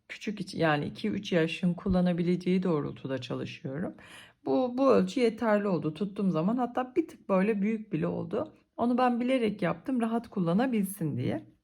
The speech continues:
Şimdi hemen ikinci parçayı birlikte öreceğiz. Şöyle aldım hemen ipimi elime.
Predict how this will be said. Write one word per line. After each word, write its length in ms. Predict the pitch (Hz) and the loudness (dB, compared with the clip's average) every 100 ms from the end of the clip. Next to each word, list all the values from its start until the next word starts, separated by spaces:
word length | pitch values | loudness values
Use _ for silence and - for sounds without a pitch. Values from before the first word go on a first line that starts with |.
| _ _ _ _ _ _ - - - - - | _ _ _ _ _ _ -20 -20 -20 -20 -18
Şimdi 260 | - 302 302 | -4 4 6
hemen 220 | 302 320 | 8 6
ikinci 380 | 311 302 285 302 | 4 2 0 2
parçayı 500 | 254 214 214 285 311 | 4 4 4 2 2
birlikte 420 | 262 226 240 247 | 2 2 2 2
öreceğiz. 640 | 214 180 160 240 381 - _ _ - - - _ _ _ | 4 4 2 -2 -2 -14 _ _ -20 -20 -20 _ _ _
Şöyle 680 | - 294 294 277 285 294 - _ _ _ _ _ _ | -2 2 2 2 0 -2 -8 _ _ _ _ _ _
aldım 420 | - 262 269 277 269 | 2 2 2 2 4
hemen 380 | 220 185 175 190 | 6 6 4 -2
ipimi 340 | 208 214 175 | -2 2 2
elime. 720 | 160 208 233 196 165 226 - | 2 0 2 2 2 -2 -6